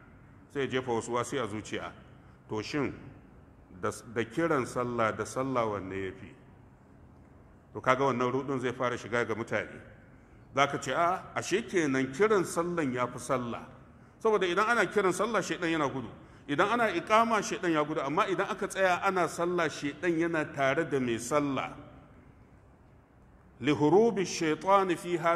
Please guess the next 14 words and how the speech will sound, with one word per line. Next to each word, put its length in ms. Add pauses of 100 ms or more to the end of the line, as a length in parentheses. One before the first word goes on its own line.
(120)
دون 260
الصلاة. 600 (920)
An 180
kira 340
sallah, 300
shaiɗan 300
ya 140
gudu. 200
An 160
yi 160
iƙama, 260
shaiɗan 280
ya 120
gudu. 240